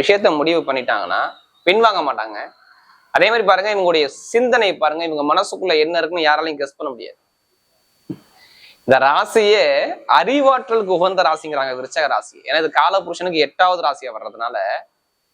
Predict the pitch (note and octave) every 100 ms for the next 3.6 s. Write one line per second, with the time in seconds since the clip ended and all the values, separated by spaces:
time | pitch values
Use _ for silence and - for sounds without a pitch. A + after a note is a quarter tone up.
0 | _ - D3 D#3+ F3 B3 - C4 B3 A#3
1 | - G#3+ C4+ - - _ - F3+ G3+ A3
2 | - F#3 D#3+ - - F3+ A3+ A#3 G3 D#3
3 | D3 C3 B2 A#2 F#2+